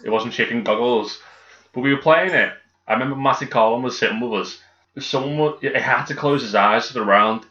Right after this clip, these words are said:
So we were obviously, like, touching him and messing with him. And one of the lads went behind him and touched him on the shoulder. So Matty picked up his pint and just threw it over his shoulder. And it just soaked the barmaid. Didn't get any of us.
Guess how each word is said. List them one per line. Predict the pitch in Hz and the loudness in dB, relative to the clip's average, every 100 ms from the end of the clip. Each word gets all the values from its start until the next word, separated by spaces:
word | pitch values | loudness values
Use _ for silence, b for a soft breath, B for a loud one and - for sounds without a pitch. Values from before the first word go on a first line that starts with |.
| b b | b b
So | - 113 | -10 0
we | |
were | 120 | 2
obviously, | 139 151 123 | 2 2 -4
like, | - - | -6 -10
touching | - 107 - 110 | -6 -6 -4 -2
him | 107 101 | -2 -2
and | 92 | -4
messing | 95 95 - 110 | -2 -4 -2 -4
with | 110 | -2
him. | 104 95 b b b b | -4 -8 b b b b
And | 104 | -2
one | 127 | 0
of | 131 | 2
the | |
lads | 110 113 | 2 2
went | 139 127 | 0 -2
behind | 107 98 117 | 0 0 -2
him | 113 | -6
and | |
touched | - 110 | -8 -10
him | 117 | -8
on | 104 | -8
the | |
shoulder. | 95 104 101 117 104 - B | -4 -4 -2 -2 -2 -6 B
So | - | -10
Matty | 113 117 147 | -8 -6 -6
picked | 143 | -8
up | 139 | -8
his | 123 | -14
pint | - 110 127 113 | -8 -6 -6 -8
and | 107 101 | -12 -12
just | - - - - | -14 -14 -16 -8
threw | 107 107 120 | -4 0 0
it | 120 | 0
over | 113 | -2
his | 98 | -4
shoulder. | 113 101 104 123 98 - B B B | -2 -2 0 0 -2 -2 B B B
And | 107 | -12
it | 98 | -8
just | 123 - | -8 -6
soaked | 110 104 - | -4 -6 -4
the | 107 | -2
barmaid. | 101 92 101 95 85 - - | 0 0 0 -2 -4 -12 -6
Didn't | 120 120 | -4 0
get | 135 110 | 0 2
any | 101 113 | 0 0
of | 107 95 | 0 0
us. | 104 95 - - | -4 -4 -8 -18